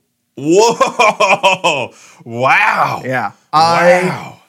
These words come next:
Speaker 2: way back in Thor, I said, "I laughed harder than I've laughed at anything in a long time."
Speaker 1: Yeah.
Speaker 2: I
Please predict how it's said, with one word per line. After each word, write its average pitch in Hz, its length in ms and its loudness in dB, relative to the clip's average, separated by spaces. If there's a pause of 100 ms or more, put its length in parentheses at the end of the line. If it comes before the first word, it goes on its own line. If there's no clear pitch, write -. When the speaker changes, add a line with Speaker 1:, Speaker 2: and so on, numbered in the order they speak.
(280)
Speaker 2:
way 165 280 0
back 175 200 0
in 160 100 -4
Thor, 143 360 -4
I 120 100 -8
said, 117 400 -8
"I 147 280 0
laughed 131 480 -4
harder 131 500 -8
than 117 120 -12
I've 113 180 -12
laughed 117 340 -10
at - 140 -14
anything 139 380 -10
in 120 60 -14
a 110 60 -14
long 110 300 -14
time." 131 320 -10
Speaker 1:
Yeah. 87 160 -10 (680)
Speaker 2:
I 170 680 -2